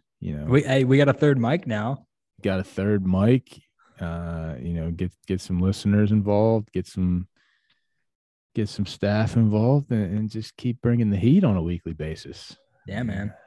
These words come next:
Speaker 1: Having a, having a good time and, uh, keep it, keep it bumping. So, uh, you know, as,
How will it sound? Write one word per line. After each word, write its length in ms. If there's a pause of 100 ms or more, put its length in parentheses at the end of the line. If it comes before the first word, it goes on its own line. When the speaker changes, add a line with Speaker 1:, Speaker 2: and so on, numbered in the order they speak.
Speaker 1:
Having 260
a, 140
having 280
a 60
good 240
time 440
and, 320
uh, 340
keep 220
it, 140 (160)
keep 220
it 100
bumping. 440
So, 340 (800)
uh, 400 (280)
you 60
know, 140
as, 320